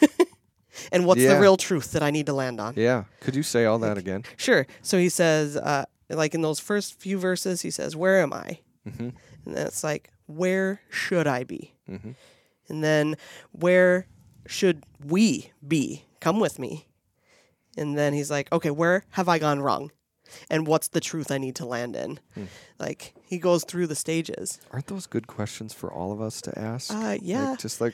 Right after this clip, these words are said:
Speaker 2: a
Speaker 1: 'Cause if
Speaker 2: little
Speaker 1: you don't know, <laughs>
Speaker 2: self-evaluation.
Speaker 1: Right. Like, if you don't know where you are at right now with things and you can't be honest with yourself and God about it, how can you move forward from there?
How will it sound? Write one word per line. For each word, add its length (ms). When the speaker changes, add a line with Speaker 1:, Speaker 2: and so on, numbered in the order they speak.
Speaker 2:
a 40
Speaker 1:
'Cause 60
if 60
Speaker 2:
little 180
Speaker 1:
you 60
don't 260
know, 200
<laughs> 0
Speaker 2:
self-evaluation. 640
Speaker 1:
Right. 380
Like, 160
if 120
you 80
don't 220
know 140
where 200
you 240
are 180
at 320
right 220
now 240
with 200
things 340
and 100
you 60
can't 240
be 160
honest 420
with 140
yourself 380
and 120
God 180
about 240
it, 120
how 140
can 200
you 100
move 200
forward 400
from 160
there? 260